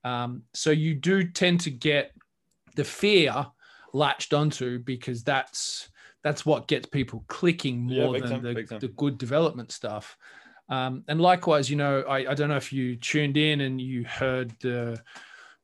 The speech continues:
Speaker 1: B word, uh, conversation between Cathie Wood and Elon Musk and Jack Dorsey, uh, the other day, but it was interesting. A lot of people are like, "Oh, you know, we don't need these billionaires to come in and tell us what to do with Bitcoin. They've only been around for a minute."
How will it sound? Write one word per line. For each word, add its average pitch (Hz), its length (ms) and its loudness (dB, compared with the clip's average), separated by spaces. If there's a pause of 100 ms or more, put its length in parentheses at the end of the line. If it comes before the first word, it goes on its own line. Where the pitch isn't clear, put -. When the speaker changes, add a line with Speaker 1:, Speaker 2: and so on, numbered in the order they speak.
(120)
Speaker 1:
B 175 200 8
word, 156 500 8
uh, 143 420 2 (240)
conversation 156 600 2
between 147 400 -2
Cathie 147 320 0
Wood 139 520 0 (100)
and 135 580 -4
Elon 139 420 -2
Musk 131 540 -6
and 127 340 -6
Jack 127 280 -6
Dorsey, 123 680 -6 (180)
uh, 113 180 -6
the 117 120 -8
other 110 180 -10
day, 120 380 -10 (120)
but 165 100 2
it 185 100 0
was 185 160 2
interesting. 175 560 -6 (480)
A 156 40 -2
lot 170 80 6
of 165 60 0
people 165 240 4
are - 20 2
like, 151 200 4
"Oh, 170 220 6
you 170 120 4
know, 151 160 4
we 156 140 0
don't 180 280 2
need 165 280 4
these 151 220 2
billionaires 139 800 0
to - 120 -12
come 139 320 -6
in 143 260 -2
and 123 180 -8
tell 139 240 -2
us - 160 -10
what 135 200 -4
to 131 100 -16
do 139 160 -2
with 123 140 -10
Bitcoin. 139 360 -6
They've 135 140 -4
only 180 180 4
been 160 220 2
around 143 340 -2
for 120 200 -10
a 110 40 -8
minute." 123 420 -6